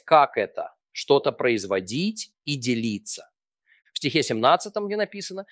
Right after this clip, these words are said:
что Измаил прожил сто тридцать семь лет, а затем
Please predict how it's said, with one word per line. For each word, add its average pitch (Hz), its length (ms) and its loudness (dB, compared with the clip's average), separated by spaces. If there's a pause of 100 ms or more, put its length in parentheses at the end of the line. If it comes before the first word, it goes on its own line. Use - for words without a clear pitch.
(120)
что - 180 -4
Измаил 139 640 -2 (200)
прожил 135 480 0
сто 220 520 8
тридцать 196 540 -10
семь 160 360 0
лет, 131 400 -4 (420)
а 113 120 4
затем 113 560 -4